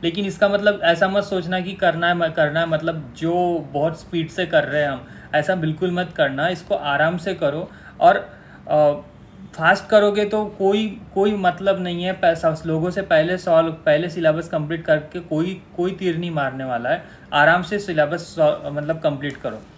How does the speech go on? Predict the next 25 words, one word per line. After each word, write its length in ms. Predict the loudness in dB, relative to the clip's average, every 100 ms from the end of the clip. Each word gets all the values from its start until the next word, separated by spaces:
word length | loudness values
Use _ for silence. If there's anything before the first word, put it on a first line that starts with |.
| -20 -20 -12
उसके 240 | -10 -6 4
बाद 200 | 6 6
ये 100 | 4
आता 200 | 4 4
है, 80 | 2
तो 60 | 0
समझो 320 | -4 -2 -4
जनवरी 580 | -2 0 0 -2 -2 -4
के 120 | -6
ending 440 | -4 -2 -2 -2
तक 200 | -2 2
आपकी 320 | 0 0 -8
पूरी 320 | -8 -6 -4 -4
revision 460 | -2 -2 -4 -4
भी 60 | -4
हो 160 | -4
जाती 380 | 0 0 0 -8
है, 180 | -8 -10 -14 -8 4
तो 60 |
आपको 340 | 4 4 0 -2
मिलता 260 | 0 0
है 60 | -2
फरवरी 720 | 0 -4 0 0 0 -2 -4 -8 -18 -20 0
और 160 | 2 2
March। 500 | 2 2 0 -4